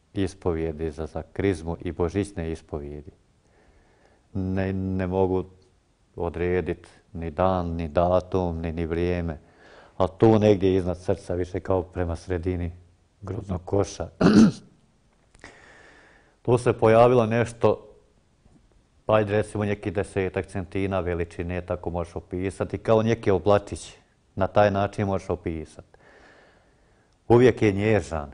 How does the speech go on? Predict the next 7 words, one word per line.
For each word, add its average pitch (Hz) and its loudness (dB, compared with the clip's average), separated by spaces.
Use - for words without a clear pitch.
nekad 104 -2
je 104 4
intenzivniji, 104 -2
ali 101 0
je 101 -2
uvijek 107 -2
nježan. 85 -4